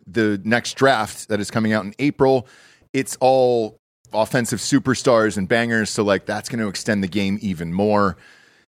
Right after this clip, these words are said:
I hope they stay together for the sake of all of this shit because it's good for everyone all involved, uh,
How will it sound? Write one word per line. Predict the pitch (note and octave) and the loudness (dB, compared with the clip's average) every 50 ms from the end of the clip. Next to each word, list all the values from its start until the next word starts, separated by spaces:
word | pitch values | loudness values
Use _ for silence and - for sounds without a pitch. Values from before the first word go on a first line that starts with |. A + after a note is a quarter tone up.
| _ _ | _ _
I | C#3 D#3+ F#3 | 0 2 4
hope | E3 F3 F#3 G3 F#3+ | 4 4 2 2 4
they | G#3 G3 F#3 | 2 2 2
stay | - - F#3 F#3 | 2 2 2 4
together | F3+ F#3+ E3 D#3+ D#3+ D#3+ F3 F#3+ | 4 4 4 4 4 4 2 0
for | - - D3+ | 0 -2 -2
the | B2+ A#2+ | -2 -2
sake | - - C3 B2+ - | 2 2 0 2 2
of | B2 A2 G2+ | 2 2 4
all | G#2 G2+ G#2+ A#2 | 4 6 6 4
of | A#2+ B2 A#2+ | 2 2 0
this | C3+ C#3 | -2 0
shit | - - - - C#3+ C#3+ C#3+ | 0 -2 2 2 2 2 2
because | A#2+ A2+ A2 G#2 G2+ | -2 -2 -2 -2 -2
it's | F#2+ - | -4 -2
good | - A#2 G2 - | -2 -2 -2 0
for | - A2+ G2+ | 2 4 4
everyone | G2 G2 G#2 G2 G2 F#2+ | 4 4 2 2 2 0
all | F#2+ F#2+ F#2+ F#2 | 0 0 0 -2
involved, | F2+ E2 F#2 F#2 G2 A2+ A#2+ - - - - | 0 2 2 4 4 2 0 -2 -10 -6 -4
uh, | F#2 F2+ F2+ F2+ E2+ D#2 F2 D#2 D#2 E2 D#2 | -4 -2 -2 -4 -4 -6 -8 -8 -10 -10 -10